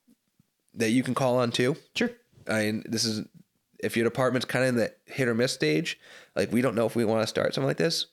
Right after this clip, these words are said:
Speaker 1: see if there's a local team who will volunteer to come in for a, a, you know, an hour a week or something like that.
Speaker 2: Churches, nonprofits, they exist,
Speaker 1: They, they
Speaker 2: hundred percent,
Speaker 1: exist.
Speaker 2: yeah.
Speaker 1: There's Therapy Dogs Vermont that works,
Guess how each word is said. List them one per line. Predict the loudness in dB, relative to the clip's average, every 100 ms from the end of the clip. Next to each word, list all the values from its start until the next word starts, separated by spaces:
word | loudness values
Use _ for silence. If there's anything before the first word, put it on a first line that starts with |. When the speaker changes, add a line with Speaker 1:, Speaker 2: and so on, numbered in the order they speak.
| _
Speaker 1:
see | -4 -2
if |
there's | 0 0
a |
local | 2 2 0
team | -2 0
who |
will | 0
volunteer | 2 0 0 -2 -2 0
to | 0
come | -2
in | -4 -4
for | 0 0 0
a, | -2
a, | -4 -4 _ _ _
you | -6 -4
know, | -4
an | -2
hour | -2 0 -2
a | -2
week | -6 -6
or | -4
something | -4 -4
like | -4
that. | -2 -4 -6 _ _
Speaker 2:
Churches, | -2 -2 2 0 2
nonprofits, | 2 0 0 0 0 -2 -2
they | 0 0
exist, | 2 0 0 -2
Speaker 1:
They, |
they | 4 4
Speaker 2:
hundred | 4
percent, | 4
Speaker 1:
exist. | 4 2 2
Speaker 2:
yeah. |
Speaker 1:
There's | 4 2 2
Therapy | 2 4
Dogs | 2 2 2
Vermont | 2 2 -2 -2
that | -2
works, | 2 0 0